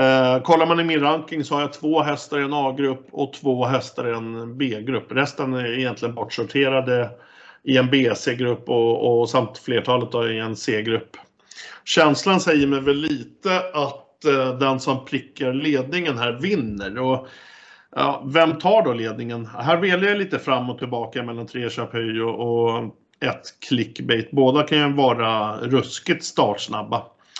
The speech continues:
Eh, men jag väljer att gå på tre Chapuis som i karriärens arton segrar faktiskt tagit sjutton av dessa från just ledningen.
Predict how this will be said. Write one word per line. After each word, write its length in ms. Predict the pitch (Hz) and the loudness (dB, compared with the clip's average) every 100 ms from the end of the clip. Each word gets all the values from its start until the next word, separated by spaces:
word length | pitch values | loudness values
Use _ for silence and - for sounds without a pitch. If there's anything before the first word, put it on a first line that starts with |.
| - - - - | -18 -20 -8 0
Eh, 280 | 127 123 | 2 4
men 60 | 127 | 6
jag 160 | 165 180 | 6 8
väljer 300 | 190 180 175 | 4 2 -2
att 120 | - | -2
gå 200 | 170 175 | -2 -2
på 440 | 170 170 160 156 151 | -2 -2 0 0 -2
tre 200 | 147 135 | -4 -2
Chapuis 500 | 143 123 139 135 127 | -4 -2 -2 -2 -2
som 360 | 135 131 131 | -4 -4 -6
i 60 | 123 | -6
karriärens 580 | - 139 135 131 127 135 | -2 0 0 0 -2 -2
arton 520 | 131 120 - 139 123 | -2 -2 -4 -4 -6
segrar 560 | - 151 131 120 156 | -6 -4 -2 0 -2
faktiskt 360 | 151 131 - - | -2 -4 -6 -8
tagit 280 | 117 117 113 | -6 -6 -10
sjutton 520 | - 160 - - 151 | -2 -2 -2 -4 -2
av 140 | 147 | 0
dessa 440 | 135 120 - 117 107 | -2 -4 -4 -4 -4
från 420 | - 123 117 113 | -8 -6 -4 -4
just 360 | 104 101 - - | -4 -6 -8 -2
ledningen. 640 | 139 151 123 160 147 101 | 2 2 2 2 0 -2